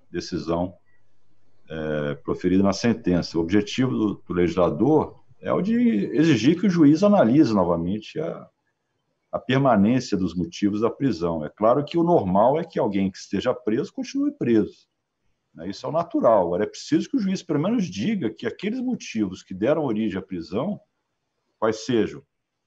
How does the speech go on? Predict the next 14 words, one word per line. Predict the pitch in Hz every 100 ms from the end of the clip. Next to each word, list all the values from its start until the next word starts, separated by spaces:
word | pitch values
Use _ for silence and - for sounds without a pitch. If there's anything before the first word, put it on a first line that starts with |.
| _ -
esses | 95 98 92
mencionados, | 98 92 90 85 95 92 -
né, | 92 92 78 _ -
tanto | 92 -
no | 87 71
voto | 82 85 - _ _ _ _ _ _
quanto | - 87
agora | 82 85
pela, | - 76 -
pela | - 78
ministra | 78 78 -
Laurita, | 76 78 123 - - _ 71
né, | 87
a, | 82 67 50